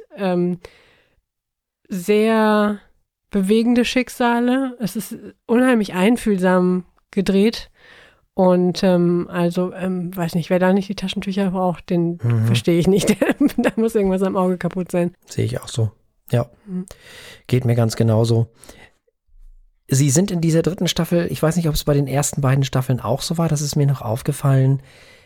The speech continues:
Speaker 2: sie sind ein bisschen, mm, sie, wie sagt man, ähm, ich bin ja immer nur kein großer Fan, wenn Polizisten ihre Kompetenzen überschreiten.
Speaker 1: Ja.
Speaker 2: Das haben sie meiner Meinung nach in Staffel drei ein bisschen ausgiebiger gemacht.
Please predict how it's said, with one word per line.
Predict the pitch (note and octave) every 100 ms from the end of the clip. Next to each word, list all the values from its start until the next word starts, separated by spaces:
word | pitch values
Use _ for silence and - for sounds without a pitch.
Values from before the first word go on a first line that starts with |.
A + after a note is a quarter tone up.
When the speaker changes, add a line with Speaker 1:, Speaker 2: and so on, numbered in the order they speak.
| _ _
Speaker 2:
sie | - B2+ B2
sind | C3 D#3
ein | C#3 C3+ C3+ B2+
bisschen, | C#3+ - - D#3 D3 D3 C#3+ C3+ B2+ B2+ B2+ B2+ C3+
mm, | -
sie, | B2 C3+ B2+
wie | B2+
sagt | C3+ C3+ -
man, | B2 B2 B2+ - _ - - _ -
ähm, | C#3+ B2 B2 B2 B2 - _ _ _ _ _ _ _ _
ich | - -
bin | F3
ja | D#3+
immer | E3
nur | D#3+ D#3
kein | - D#3
großer | E3 E3 D#3
Fan, | D3 D3+ D#3
wenn | D3
Polizisten | C3+ D3+ C#3 - - E3+ D#3
ihre | D#3 D3+ D3
Kompetenzen | C#3 D3 C#3+ D#3 D3+ C#3
überschreiten. | A#2 G#2+ - F#2 F#2 A2 - _
Speaker 1:
Ja. | - D3+ - - _ - - - -
Speaker 2:
Das | C3+ -
haben | D#3+
sie | D#3
meiner | C#3 C#3 E3
Meinung | D3+ D#3+
nach | C3+
in | D#3
Staffel | - C3+ C#3+
drei | C#3+ C#3+
ein | C#3+
bisschen | D3 D3
ausgiebiger | C#3 D3 - B2 A2 G2
gemacht. | F#2+ F2 - -